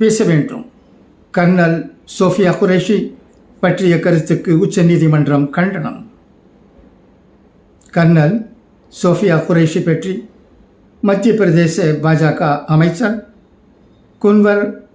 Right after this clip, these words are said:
விஜய் ஷாவின் கருத்துக்கு உச்ச நீதிமன்றம் கடும் கண்டனம் தெரிவித்துள்ளது. பஹல்காம் தாக்குதலுக்கு பதிலடி கொடுக்கும்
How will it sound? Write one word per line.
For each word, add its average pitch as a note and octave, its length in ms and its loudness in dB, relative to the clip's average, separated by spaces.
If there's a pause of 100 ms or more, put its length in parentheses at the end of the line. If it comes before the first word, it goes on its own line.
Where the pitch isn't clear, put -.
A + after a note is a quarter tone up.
(420)
விஜய் G3+ 400 2
ஷாவின் D#3 420 0 (880)
கருத்துக்கு F3 520 0 (220)
உச்ச F#3 200 -2
நீதிமன்றம் D3 640 0 (580)
கடும் G3 320 2 (320)
கண்டனம் D3+ 520 0 (120)
தெரிவித்துள்ளது. D#3+ 680 -2 (1400)
பஹல்காம் E3 520 2 (460)
தாக்குதலுக்கு D#3+ 720 0 (200)
பதிலடி E3 420 2
கொடுக்கும் E3+ 500 -2